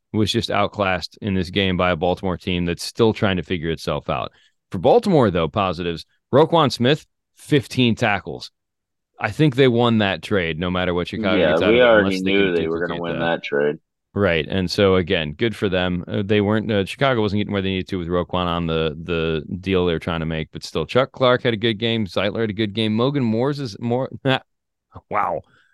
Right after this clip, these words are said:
Speaker 1: struggling today to talk,
Speaker 2: Are you
Speaker 1: man.
Speaker 2: talking, Dan? Are
Speaker 1: I'm
Speaker 2: you talking?
Speaker 1: excited that Baltimore had a good game for a change, I guess. I don't know. Morgan Moses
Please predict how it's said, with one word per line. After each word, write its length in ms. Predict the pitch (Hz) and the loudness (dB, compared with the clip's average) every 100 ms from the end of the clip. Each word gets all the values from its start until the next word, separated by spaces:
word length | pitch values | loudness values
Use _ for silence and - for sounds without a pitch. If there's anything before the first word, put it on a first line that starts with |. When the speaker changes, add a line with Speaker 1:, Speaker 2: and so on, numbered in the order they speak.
| _ | _
Speaker 1:
struggling 460 | - - 123 110 98 | -12 0 2 4 0
today 240 | 104 98 | 2 0
to 80 | 85 | 0
talk, 300 | - 110 113 | 0 0 2
Speaker 2:
Are 60 | 98 | 4
you 80 | 151 | 2
Speaker 1:
man. 80 | |
Speaker 2:
talking, 460 | - 131 156 180 175 | 4 2 2 0 0
Dan? 200 | 185 190 | 0 0
Are 100 | 135 | 2
Speaker 1:
I'm 120 | 180 | 4
Speaker 2:
you 80 | 156 | 4
talking? 120 | 120 151 | 2 2
Speaker 1:
excited 540 | 139 143 139 101 - _ _ _ | 2 2 0 -2 -8 _ _ _
that 100 | 107 | -6
Baltimore 420 | 90 120 113 120 | 0 0 0 0
had 60 | 113 | 0
a 40 | |
good 180 | 104 117 | 2 0
game 280 | 107 123 147 | 2 2 2
for 140 | 123 113 | 2 0
a 60 | |
change, 320 | - 104 92 | 0 -2 -2
I 100 | 87 | -4
guess. 240 | 85 87 98 | -4 -6 -4
I 60 | |
don't 80 | 107 | -4
know. 140 | 95 85 - - _ | -4 -6 -14 -20 _
Morgan 380 | 110 135 151 147 | 2 4 4 4
Moses 640 | 120 123 139 101 76 - | 6 6 4 2 -4 -6